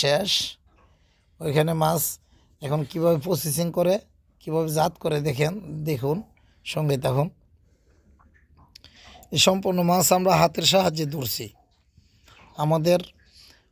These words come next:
সর্বোচ্চ এক ঘন্টা সময় লাগছে, এক ঘন্টার একটু দশ পনেরো মিনিট এদিক সেদিক হবে। এক ঘন্টার ভিতরে আমরা এই মাছগুলো ধরছি। দেখেন কতগুলা মাছ, গনতে চাইছিলাম মাছ, গনতে পারি নাই। ছোট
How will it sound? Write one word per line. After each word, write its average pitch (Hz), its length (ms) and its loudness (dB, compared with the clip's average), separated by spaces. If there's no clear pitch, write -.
সর্বোচ্চ 208 460 2
এক 175 100 2
ঘন্টা 175 260 -2
সময় 196 240 0
লাগছে, 156 260 0
এক 160 120 -4
ঘন্টার 175 360 -2
একটু - 300 -6
দশ 180 220 6
পনেরো 180 340 -2
মিনিট 151 260 -2
এদিক 151 200 -4
সেদিক 151 260 -2
হবে। 143 260 2
এক 151 200 -4
ঘন্টার 170 220 0
ভিতরে 170 340 2
আমরা 165 160 0
এই 170 180 2
মাছগুলো 147 360 0
ধরছি। 151 320 -2
দেখেন 135 300 -6
কতগুলা 196 440 2
মাছ, 107 180 0
গনতে 180 420 2
চাইছিলাম 143 460 2
মাছ, 113 160 -2
গনতে 156 260 -2
পারি 147 260 0
নাই। 104 120 -4
ছোট 160 160 -4